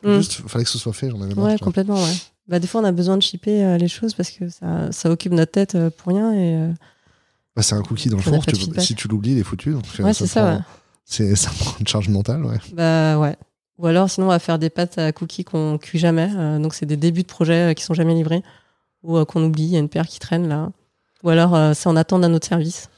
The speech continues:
Speaker 1: et, euh, on n'a pas suivi le truc. <laughs>
Speaker 2: Je, je sais pas si, genre, il y a une façon de gérer les équipes à la dopamine, tu sais.
Speaker 1: Comment ça ?
Speaker 2: Mais en fait, j'ai, j'ai lu récemment, euh, un thread Twitter d'une personne qui disait, « Ouais, euh, c'est important de faire du, euh, une,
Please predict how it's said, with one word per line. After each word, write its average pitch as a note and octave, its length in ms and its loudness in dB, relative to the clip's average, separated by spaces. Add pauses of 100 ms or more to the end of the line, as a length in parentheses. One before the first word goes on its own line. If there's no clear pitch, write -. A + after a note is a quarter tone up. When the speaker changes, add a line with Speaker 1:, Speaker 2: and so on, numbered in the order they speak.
(120)
Speaker 1:
et, D3+ 200 2
euh, D3+ 140 2
on D3+ 80 2
n'a D#3 100 4
pas F#3 100 0
suivi E3 200 0
le D3+ 60 -4
truc. E3+ 220 -4 (340)
<laughs> - 320 -12
Speaker 2:
Je, - 160 -4
je A2+ 60 -4
sais G#2 120 -2
pas C#3+ 120 2
si, A#2 200 -2
genre, A#2 220 2
il A2 60 0
y G2+ 40 0
a F#2+ 80 0
une F#2 220 -2
façon A2+ 340 -2
de G#2 60 -2
gérer G#2+ 180 0
les G#2 180 0
équipes G#2 280 -6
à F#2+ 40 0
la F2+ 280 -4
dopamine, G#2+ 500 -4
tu - 120 -6
sais. G2 140 -2 (580)
Speaker 1:
Comment F3+ 200 4
ça ? - 140 2 (320)
Speaker 2:
Mais A#2+ 80 2
en A#2 60 4
fait, D#3+ 100 2
j'ai, A#2+ 220 2
j'ai A2+ 140 0
lu C#3 60 4
récemment, C3 560 2
euh, G2+ 220 0
un G#2+ 60 -2
thread C3+ 240 -2
Twitter D3 260 -2
d'une A#2+ 120 0
personne G#2+ 220 0
qui B2+ 60 -2
disait, « A#2 180 -2
Ouais, C3 140 2
euh, A2 360 2 (460)
c'est - 140 0
important A#2 300 2
de C3+ 40 -2
faire A#2 180 0
du, F#2 520 0 (760)
euh, G2 440 2
une, F#2+ 420 2